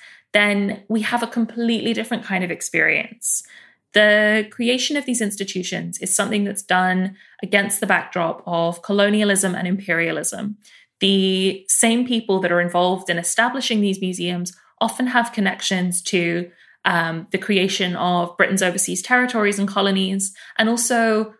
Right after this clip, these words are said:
frequently to histories of scientific racism and, um, the creation of racialization and eugenics and the idea of a hierarchy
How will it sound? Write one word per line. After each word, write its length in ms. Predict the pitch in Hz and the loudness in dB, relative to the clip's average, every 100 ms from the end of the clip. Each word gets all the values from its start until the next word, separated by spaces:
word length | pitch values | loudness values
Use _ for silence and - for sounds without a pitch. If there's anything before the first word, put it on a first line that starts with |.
| _ | _
frequently 440 | - 226 220 202 202 | -2 0 0 -2 0
to 100 | 202 | 0
histories 420 | 208 - 202 190 | -2 0 0 0
of 180 | 180 175 | 0 2
scientific 540 | 190 185 196 190 - | 2 2 0 -6 -4
racism 560 | 165 180 170 175 147 - | -4 -2 -4 -6 -6 -6
and, 500 | 175 170 165 160 - - | -4 -4 -4 -6 -6 -4
um, 420 | 160 160 156 160 | -2 -4 -6 -10
the 100 | 180 | -8
creation 460 | - 175 180 185 | -2 -2 -2 -4
of 160 | 165 170 | -6 -6
racialization 880 | - - - 190 214 214 - 175 170 | -6 -4 -4 0 0 0 0 -2 -2
and 120 | 175 | -4
eugenics 760 | 175 180 180 165 - - - - - - | -2 2 2 0 -6 -8 -8 -8 -18 -6
and 100 | 185 | 0
the 80 | 190 | 2
idea 400 | 180 185 185 180 | 2 4 4 4
of 60 | |
a 40 | 175 | 2
hierarchy 880 | - 175 180 170 170 - 175 196 | 0 0 2 0 -2 -4 -6 -6